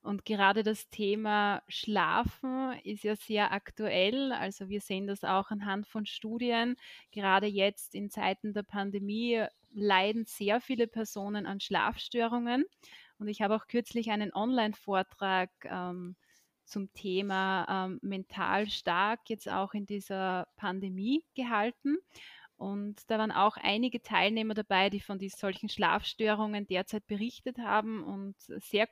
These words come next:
cool zu hören jetzt auch von dir, wie hilfreich hier auch Yoga sein kann, ähm,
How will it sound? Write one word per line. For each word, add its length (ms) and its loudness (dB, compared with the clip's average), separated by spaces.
cool 220 0
zu 200 -2
hören 240 2
jetzt 160 0
auch 180 4
von 200 -2
dir, 340 2
wie 180 0
hilfreich 540 4
hier 300 4
auch 140 0
Yoga 340 0
sein 420 -2
kann, 560 -4
ähm, 360 -6